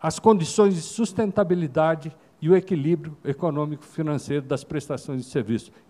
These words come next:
incluindo, incluindo o sistema de cobrança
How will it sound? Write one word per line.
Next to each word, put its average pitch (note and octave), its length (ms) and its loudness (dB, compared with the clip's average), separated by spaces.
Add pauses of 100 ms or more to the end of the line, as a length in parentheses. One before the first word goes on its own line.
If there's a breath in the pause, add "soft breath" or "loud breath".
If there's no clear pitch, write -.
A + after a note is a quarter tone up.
incluindo, F#3 920 4 (260)
incluindo G#3+ 720 4 (440 loud breath)
o E3+ 120 2
sistema G3 540 0
de C#3+ 80 -10
cobrança F#3+ 640 0